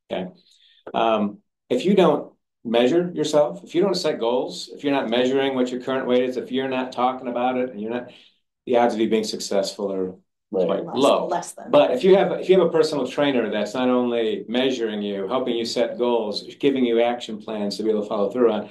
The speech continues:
Speaker 1: going on social media, giving people updates, holding you accountable to it, it doesn't guarantee success, but it certainly improves your odds.
Speaker 2: Yeah.
Speaker 1: That's where a sustainability professional, in my mind, at least that's where I've always felt I fit into Perrigo. And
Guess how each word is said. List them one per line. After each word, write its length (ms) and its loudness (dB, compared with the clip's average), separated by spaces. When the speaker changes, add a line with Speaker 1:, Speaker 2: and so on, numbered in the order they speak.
Speaker 1:
going 220 6
on 80 -4
social 340 -4
media, 380 2
giving 240 -2
people 240 -6
updates, 260 -2
holding 280 0
you 160 -2
accountable 460 -6
to 160 -8
it, 180 -10
it 140 -2
doesn't 320 -2
guarantee 440 -2
success, 640 -4
but 120 -8
it 60 -12
certainly 440 0
improves 280 -4
your 160 -6
odds. 360 -6
Speaker 2:
Yeah. 160 -2
Speaker 1:
That's 220 2
where 140 6
a 40 6
sustainability 640 0
professional, 480 -6
in 80 0
my 180 4
mind, 240 -2
at 60 -6
least 140 -4
that's 180 0
where 100 2
I've 120 2
always 220 -2
felt 360 -2
I 140 -2
fit 380 -6
into 260 -8
Perrigo. 640 0
And 320 -8